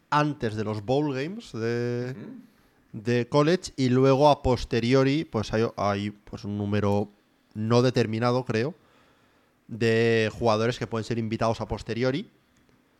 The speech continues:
Speaker 1: pues bien porque igual, eh, se presentan al draft antes de lo esperado o cosas así. Eh, y,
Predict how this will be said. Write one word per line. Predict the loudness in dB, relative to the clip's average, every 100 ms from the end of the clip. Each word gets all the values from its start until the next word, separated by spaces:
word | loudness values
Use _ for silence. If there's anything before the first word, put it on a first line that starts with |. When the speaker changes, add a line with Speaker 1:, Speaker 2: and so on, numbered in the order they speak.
| -6
Speaker 1:
pues | -4
bien | -2 0
porque | -2 0
igual, | -2 2 4 4 2 0 -4
eh, | -6 -4 -4
se | -6
presentan | -8 -10 -8 -6
al | -4
draft | -2 2 2 0 -4
antes | -6 -4 -6
de |
lo | -8
esperado | -8 -2 0 0 -2
o | -2 -4 -6
cosas | -4 -4
así. | -2 -2 -4 -8 _ _ _ _ _ _ _ _
Eh, | 0 2 2 2 2 0 -2 -4
y, | -4 -2 -4